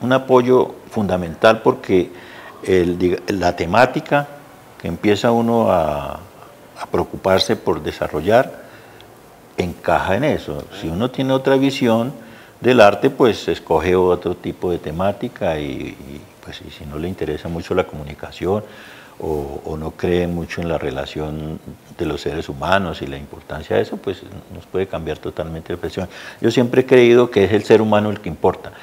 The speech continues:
y el ser humano en su vida cotidiana, en su, en su diario transcurrir, en lo, en lo normal, no en esos aspectos especiales únicos en un momento determinado. Ni siquiera la inspiración la considero que es un,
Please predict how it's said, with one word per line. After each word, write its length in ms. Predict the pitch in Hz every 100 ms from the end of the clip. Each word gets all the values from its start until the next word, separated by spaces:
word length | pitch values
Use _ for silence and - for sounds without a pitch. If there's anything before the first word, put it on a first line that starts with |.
| -
y 80 | 87
el 80 | 85
ser 160 | 104 92
humano 300 | 98 104 113
en 80 |
su 180 | 110 82
vida 320 | 90 127 127
cotidiana, 640 | 127 98 78 98 113 85 80
en 80 |
su, 180 | 78 69
en 120 | - 78
su 200 | 76 73
diario 460 | 80 95 110 120
transcurrir, 720 | 104 87 - 80 104 120 95 - - -
en 160 | 87 85
lo, 160 | 80 80 -
en 220 | 87 78
lo 420 | 76 73 69 73 73
normal, 640 | 76 76 76 92 110 113
no 200 | 98 98
en 200 | 101 104 101 - - -
esos 240 | 110 113
aspectos 680 | 104 90 - 90 - 98 98
especiales 800 | 90 - 87 - 90 90 95 -
únicos 400 | 98 101 - 87
en 140 | 78
un 80 | 80
momento 400 | 87 92 90 -
determinado. 800 | 85 - 73 73 73 104 117 82 - - - -
Ni 160 | 92
siquiera 440 | 90 87 - 92 107
la 100 | 104
inspiración 680 | 85 82 76 71 95 107 98
la 100 | -
considero 640 | - 78 - 95 78 95
que 200 | - 76
es 160 | 78 -
un, 260 | 90 90